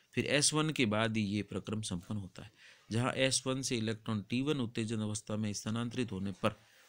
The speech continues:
चक्रण में परिवर्तन द्वारा आद्य अवस्था के इलेक्ट्रॉन के समानांतर चक्रण प्राप्त करता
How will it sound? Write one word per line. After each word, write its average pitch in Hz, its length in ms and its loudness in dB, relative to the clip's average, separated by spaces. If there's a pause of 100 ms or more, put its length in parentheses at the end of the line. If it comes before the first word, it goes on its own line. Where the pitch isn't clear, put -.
(140)
चक्रण 107 360 2
में 104 140 0
परिवर्तन 110 600 0
द्वारा 98 360 -2 (800)
आद्य 120 420 4
अवस्था 104 460 0
के 98 160 -4
इलेक्ट्रॉन 95 560 -2
के 98 220 -4
समानांतर 120 760 0
चक्रण 104 420 -2
प्राप्त - 380 -6
करता 117 340 -6